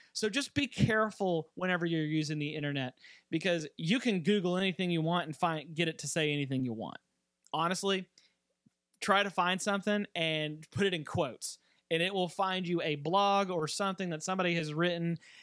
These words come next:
and it may or may not be true. Make sure you know what you're quoting from,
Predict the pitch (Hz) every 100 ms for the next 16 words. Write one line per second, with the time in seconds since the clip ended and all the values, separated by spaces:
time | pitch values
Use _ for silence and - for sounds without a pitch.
0 | _ 175 160 160 156 190 165 156 151 147
1 | 165 151 143 139 131 131 - 131 - 110
2 | - 143 _ _ _ _ _ _ _ _
3 | _ - - - 170 202 - 214 214 196
4 | 180 170 175 208 170 143 143 190 - _
5 | _ _ - - _ _ _ _ _ 170
6 | 180 - 208 - 185 233 214 - 156 113
7 | 92